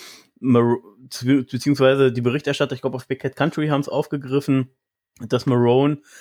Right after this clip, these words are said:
wohl gar nicht oder nicht, oder nicht, nicht mit dem Gedanken spielt, Gardner Minshew irgendwann zu benchen, sollte er weiter strugglen.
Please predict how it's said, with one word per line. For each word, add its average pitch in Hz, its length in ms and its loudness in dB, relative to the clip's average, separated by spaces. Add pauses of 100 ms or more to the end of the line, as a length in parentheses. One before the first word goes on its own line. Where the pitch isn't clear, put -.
(280)
wohl 120 240 0
gar 113 240 2
nicht - 380 -6 (2000)
oder 135 240 2
nicht, - 380 -4
oder 135 180 4
nicht, 170 260 0
nicht 196 340 0
mit 143 140 0
dem 131 160 0
Gedanken 123 340 -2
spielt, 131 480 -2
Gardner 123 280 2
Minshew 135 380 -2
irgendwann 123 320 0
zu 113 200 -8
benchen, 131 580 2
sollte 113 280 2
er 113 140 -2
weiter 113 240 0
strugglen. 101 580 -4